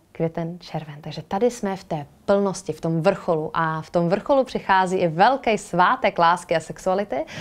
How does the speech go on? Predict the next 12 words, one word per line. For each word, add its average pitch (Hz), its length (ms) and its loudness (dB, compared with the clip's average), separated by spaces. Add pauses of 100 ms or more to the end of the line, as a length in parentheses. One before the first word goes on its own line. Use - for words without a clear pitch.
(260)
V - 80 -20
tom 156 300 -10
byl 151 160 -10
pozdní 156 340 -8
večer, 240 600 -12
první 147 340 -10
máj, 151 440 -16
večerní 151 460 -8
máj 139 220 -6
byl 147 140 -6
lásky 131 400 -8
čas. - 460 -20